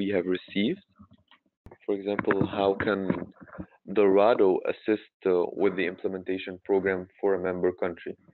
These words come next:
Now, as we said, that the rado is not a code signatory, therefore they are not liable to develop and implement their own education strategy or education program,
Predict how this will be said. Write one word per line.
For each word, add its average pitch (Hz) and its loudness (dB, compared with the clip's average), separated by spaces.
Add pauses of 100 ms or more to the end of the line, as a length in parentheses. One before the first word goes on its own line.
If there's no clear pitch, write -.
(480)
Now, 107 4
as 107 4
we 113 0
said, 110 4
that 95 2
the 104 4
rado 107 6
is 98 -4
not 101 -2
a 98 2
code 98 -4
signatory, 101 -4
therefore 95 2
they 92 2
are 92 2
not 90 -4
liable 95 2
to 98 -4
develop 95 0
and 87 -2
implement 90 -6
their 101 6
own 90 0 (120)
education 90 -6 (120)
strategy 90 -2
or 87 4
education 87 -6
program, 92 2